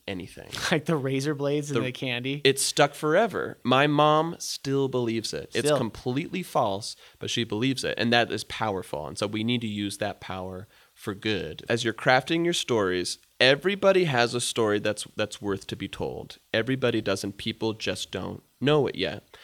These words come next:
Speaker 1: And so you gotta practice. Te-, I know it sounds cheesy and it sounds cliche, but you have to understand your own story so well that you can touch somebody.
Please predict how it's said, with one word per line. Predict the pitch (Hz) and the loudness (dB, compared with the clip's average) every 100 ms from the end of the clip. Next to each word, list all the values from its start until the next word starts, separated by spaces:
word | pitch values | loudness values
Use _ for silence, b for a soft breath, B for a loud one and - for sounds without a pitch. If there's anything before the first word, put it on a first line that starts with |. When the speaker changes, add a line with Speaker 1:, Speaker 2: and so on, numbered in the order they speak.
| - | -6
Speaker 1:
And | 113 | -4
so | 113 | 2
you | 113 | 4
gotta | 113 | 4
practice. | - - 117 127 - 170 | 2 4 4 4 0 -2
Te-, | - 131 | 0 0
I | - 113 | 2 4
know | 123 | 4
it | 151 | 6
sounds | 170 175 190 - - | 4 4 2 -4 0
cheesy | - 170 156 127 123 | 0 2 2 6 6
and | |
it | 117 | 6
sounds | 123 117 | 2 0
cliche, | - 135 - 117 95 101 B B B | 0 0 2 2 2 -2 B B B
but | 120 - | 2 2
you | 117 135 160 | 4 4 6
have | 156 156 | 4 2
to | - - | 0 2
understand | 123 123 120 - 110 107 107 | 4 4 2 0 0 0 0
your | 104 - | -2 0
own | 104 107 117 | 0 0 -2
story | - 113 104 | 0 2 2
so | 101 - - 107 107 | 0 -2 0 2 2
well | 107 98 95 117 151 B B - | 2 0 2 0 -2 B B 0
that | 110 113 | 0 2
you | 117 | -2
can | - 117 104 101 104 107 _ | 2 2 4 2 0 -6 _
touch | - 165 - | -2 0 0
somebody. | - 101 98 92 85 90 131 | 0 0 -2 -4 -4 -6 -8